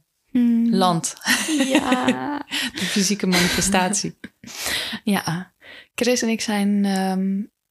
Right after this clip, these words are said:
Speaker 1: voor onze huwelijksreis in tweeduizend zeventien voor het eerst naar Portugal gegaan. Dus, eh, inmiddels een aantal jaar geleden.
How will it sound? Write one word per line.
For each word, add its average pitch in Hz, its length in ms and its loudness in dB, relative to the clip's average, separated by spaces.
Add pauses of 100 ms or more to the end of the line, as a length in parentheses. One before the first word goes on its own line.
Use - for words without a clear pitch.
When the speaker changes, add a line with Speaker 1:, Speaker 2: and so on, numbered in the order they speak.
Speaker 1:
voor - 280 -2
onze 185 200 0
huwelijksreis 180 1200 -2
in 175 360 -2
tweeduizend 175 520 -4
zeventien 190 840 -2 (280)
voor 170 200 -2
het 165 140 -4
eerst 175 360 -2
naar 170 200 -2
Portugal - 480 -6
gegaan. - 500 -10 (1120)
Dus, - 300 -2
eh, 170 340 -2 (120)
inmiddels 175 380 -2
een - 120 -8
aantal 175 300 -2
jaar 160 240 -2
geleden. 170 640 -6